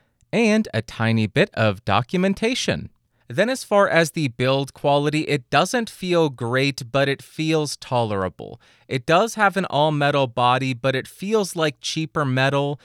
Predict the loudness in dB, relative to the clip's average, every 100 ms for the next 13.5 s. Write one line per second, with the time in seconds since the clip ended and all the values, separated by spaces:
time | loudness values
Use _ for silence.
0 | _ -2 0 0 0 2 2 2 2 0
1 | 0 -4 -2 0 0 -2 -8 -4 0 2
2 | 0 -4 -2 -2 -2 -6 -4 -4 -4 -4
3 | -4 -6 -4 -4 -4 -10 -6 -2 -2 -4
4 | _ -20 -8 -4 0 0 0 -2 0 0
5 | 2 2 0 0 0 -2 -6 -6 -4 -2
6 | 0 -2 -6 -8 -8 -8 -8 -10 -6 -4
7 | -4 -6 -8 -6 -8 -6 -2 -2 -4 -10
8 | -6 -2 0 0 -2 -10 -20 _ 0 2
9 | 2 0 0 -2 -4 -6 0 0 0 -2
10 | -6 -6 -4 -4 -2 -2 -2 -4 -2 0
11 | 0 -2 -4 -4 -8 -8 -4 -4 -4 -10
12 | _ -12 -8 -8 -6 -6 -6 -8 -8 -8
13 | -8 -4 -2 -2 -6